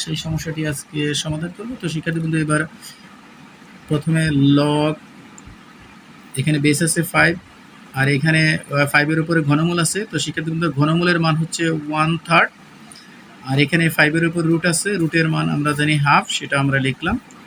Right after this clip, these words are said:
তো শিক্ষার্থী বন্ধুরা, এবার log ফাইভ, তো শিক্ষার্থী বন্ধুরা, এবার আমরা, আহ, দুইটা ফাইভ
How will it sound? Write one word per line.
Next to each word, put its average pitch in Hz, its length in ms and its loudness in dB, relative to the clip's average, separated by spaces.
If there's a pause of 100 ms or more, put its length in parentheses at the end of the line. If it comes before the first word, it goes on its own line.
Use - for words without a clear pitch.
(300)
তো 147 60 -4 (140)
শিক্ষার্থী 170 380 -2
বন্ধুরা, 175 300 2
এবার 147 240 4 (960)
log 156 240 2 (300)
ফাইভ, 151 300 6 (840)
তো 139 80 -2 (220)
শিক্ষার্থী 175 360 0
বন্ধুরা, 185 300 6
এবার 170 220 4
আমরা, 156 200 4 (920)
আহ, 135 340 2 (680)
দুইটা 160 220 4 (100)
ফাইভ 165 140 4